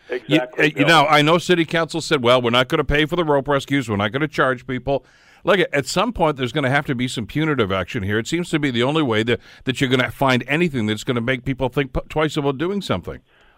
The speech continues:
Speaker 2: Well, Bill, again, all ideas are on the table. As you know, the fire chief a few months ago, you're correct, he reported, uh,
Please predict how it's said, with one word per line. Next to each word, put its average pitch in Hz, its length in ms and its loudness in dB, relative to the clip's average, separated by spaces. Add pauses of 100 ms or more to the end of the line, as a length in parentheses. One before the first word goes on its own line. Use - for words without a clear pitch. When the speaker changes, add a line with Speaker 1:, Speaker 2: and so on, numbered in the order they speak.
Speaker 2:
Well, 143 220 2
Bill, 151 280 4
again, 135 340 0
all 151 300 4
ideas 135 400 -2
are 127 80 2
on 123 140 2
the 117 60 0
table. 117 460 -2
As 117 240 0
you 131 60 -10
know, 117 180 -2
the 110 80 -8
fire 127 300 2
chief 127 280 -10
a 113 80 -4
few 123 220 -6
months 113 280 -4
ago, 101 180 -2
you're 104 180 -4
correct, 101 400 -4
he 113 60 -10
reported, 120 640 0
uh, 107 240 0